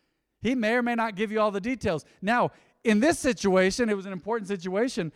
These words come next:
The angel goes on to elaborate a little bit. It was an important, important, important moment in history. I'm gonna tell you how important it is.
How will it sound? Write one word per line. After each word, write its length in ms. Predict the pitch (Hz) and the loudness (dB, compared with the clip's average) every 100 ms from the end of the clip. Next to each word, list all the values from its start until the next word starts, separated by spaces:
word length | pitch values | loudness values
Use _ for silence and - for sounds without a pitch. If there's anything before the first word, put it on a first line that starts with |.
| _ 165 | _ 0
The 100 | 185 | 2
angel 300 | 254 277 214 | 2 0 0
goes 280 | 202 185 | 0 2
on 220 | 190 214 190 | 0 0 -2
to 120 | 202 | -2
elaborate 460 | 202 226 254 214 160 | 0 0 0 0 0
a 40 | |
little 200 | 147 135 | -2 -4
bit. 200 | 123 120 | -6 -6
It 60 | 180 | -4
was 180 | 208 | -4
an 100 | 170 | -4
important, 560 | 160 135 190 220 226 226 | -6 -8 -6 -6 -6 -8
important, 460 | 175 143 202 214 175 | -8 -6 -6 -4 -6
important 540 | 156 202 220 180 175 _ _ _ | -6 -6 -6 -10 -14 _ _ _
moment 400 | 160 202 220 196 | -4 -4 -2 -6
in 80 | 175 | -4
history. 480 | 214 - 165 123 101 _ _ _ _ _ _ _ _ _ _ _ - | -4 -4 -10 -12 -14 _ _ _ _ _ _ _ _ _ _ _ -14
I'm 80 | 190 | -8
gonna 120 | 233 | -8
tell 160 | 226 226 | -4 -2
you 80 | 208 | 0
how 120 | 196 | -2
important 420 | 151 208 226 214 | -4 -6 -6 -6
it 60 | 233 | -6
is. 180 | 226 | -6